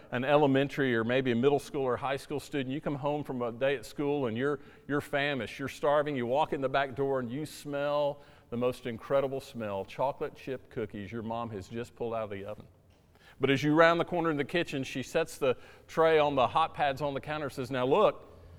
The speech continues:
I've almost got supper ready. It's only gonna be about forty-five minutes or an hour.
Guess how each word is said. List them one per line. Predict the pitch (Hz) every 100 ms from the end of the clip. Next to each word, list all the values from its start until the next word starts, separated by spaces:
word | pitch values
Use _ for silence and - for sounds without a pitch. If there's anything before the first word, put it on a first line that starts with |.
| - -
I've | 120
almost | 127 143 175 -
got | 185 147
supper | - 180 208
ready. | 185 143 135 139
It's | 127
only | 147 165
gonna | 156
be | 165
about | 151 139
forty-five | - 156 175 - 165 160
minutes | 160 160 -
or | 156
an |
hour. | 147 165 147 117 120